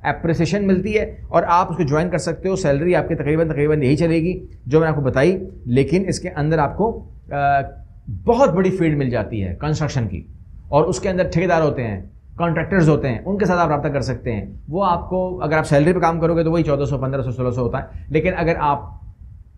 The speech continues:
per day काम करते हो तो उसमें तकरीबन, तकरीबन आपको सत्तर अस्सी euro अगर मिलते हैं, तो weather पे डिपेंड करता है, लेकिन बहरहाल ये कि वो ओ-, overall अगर आप बात करें तो तकरीबन, तकरीबन दो हज़ार cross कर सकते हैं आप लोग। अब ये मैं Sunday और सैटरडे के अलावा बात कर रहा हूँ, अगर आपने ओवर टाइम लगा दिया तो वो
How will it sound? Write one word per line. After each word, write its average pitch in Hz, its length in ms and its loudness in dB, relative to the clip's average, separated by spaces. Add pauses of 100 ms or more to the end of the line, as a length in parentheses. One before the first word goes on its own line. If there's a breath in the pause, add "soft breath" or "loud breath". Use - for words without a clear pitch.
(760)
per 160 160 6
day 180 120 4
काम 143 200 2
करते 120 260 -4
हो 143 160 -2
तो 147 160 -6
उसमें 156 340 -6
तकरीबन, 127 320 -4
तकरीबन 123 280 -4
आपको 117 220 -6
सत्तर 131 240 -2
अस्सी 127 360 -2 (180)
euro 127 240 4
अगर 156 140 2
मिलते 113 260 -2
हैं, 113 220 -6 (360)
तो 127 360 -2 (640)
weather 147 300 2
पे 165 100 2
डिपेंड 151 300 0
करता 156 200 0
है, 160 40 0
लेकिन 160 160 0
बहरहाल 170 260 2
ये 180 80 4
कि 175 100 2
वो 170 400 2
ओ-, 180 480 4
overall 202 220 6
अगर 160 100 0
आप 143 120 0
बात 123 260 -4
करें 147 200 0
तो - 320 -6
तकरीबन, 160 380 2
तकरीबन 165 340 4
दो 151 120 6
हज़ार 147 200 4
cross 131 260 -2
कर 110 100 -4
सकते 107 300 -4
हैं 98 60 -2
आप 85 160 -4
लोग। 85 260 -8
अब 139 140 0
ये 190 100 4
मैं 180 160 0
Sunday 165 420 2
और 147 400 0
सैटरडे 143 240 2
के 143 60 2
अलावा 127 180 2
बात 117 240 0
कर 127 80 -2
रहा 143 100 -2
हूँ, - 260 -14
अगर 135 180 0
आपने 139 160 -2
ओवर 156 280 4
टाइम 156 160 -2
लगा 131 200 2
दिया 139 200 0
तो - 360 -6
वो 156 440 2